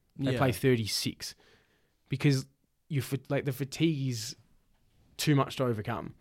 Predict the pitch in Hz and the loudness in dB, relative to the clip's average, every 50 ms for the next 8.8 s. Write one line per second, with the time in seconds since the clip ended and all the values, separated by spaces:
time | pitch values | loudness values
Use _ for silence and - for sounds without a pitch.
0 | _ _ _ 135 131 117 101 87 - - _ _ _ _ _ _ _ _ _ _ | _ _ _ -4 -2 -2 -2 -4 -8 -12 _ _ _ _ _ _ _ _ _ _
1 | _ _ _ _ _ _ _ _ _ _ _ _ _ - _ _ 151 151 151 151 | _ _ _ _ _ _ _ _ _ _ _ _ _ -20 _ _ 6 6 8 8
2 | 151 143 - 190 208 143 - 214 196 180 180 180 - 180 160 156 - 127 131 131 | 8 6 6 4 4 4 6 8 10 10 10 8 6 6 6 6 6 4 2 2
3 | - 139 135 131 131 127 127 120 123 - - _ _ _ _ _ _ _ 139 135 | 4 4 6 6 8 8 6 4 2 -2 -8 _ _ _ _ _ _ _ -4 -4
4 | - - 147 147 147 127 - 139 135 131 123 123 131 120 - 143 131 127 135 143 | 0 2 4 4 4 4 4 4 4 4 2 2 0 0 4 4 4 4 4 0
5 | 139 - - 143 131 123 120 120 123 123 123 117 - - 135 117 107 110 101 117 | 0 0 0 0 0 2 2 0 0 0 0 -2 -2 -2 -4 -2 -2 -2 -2 -2
6 | 113 98 92 - 127 165 - _ _ _ _ _ _ _ _ _ _ _ _ _ | -2 -2 -4 -4 -6 -6 -8 _ _ _ _ _ _ _ _ _ _ _ _ _
7 | _ _ _ - 139 147 156 151 139 143 143 - - 139 131 - - 135 127 123 | _ _ _ 4 6 8 8 8 6 4 4 4 4 2 2 2 2 2 2 2
8 | 120 110 113 123 117 113 104 - 127 120 113 113 110 104 - | 2 0 0 -2 -2 -2 -2 -2 0 0 0 0 -2 -4 -6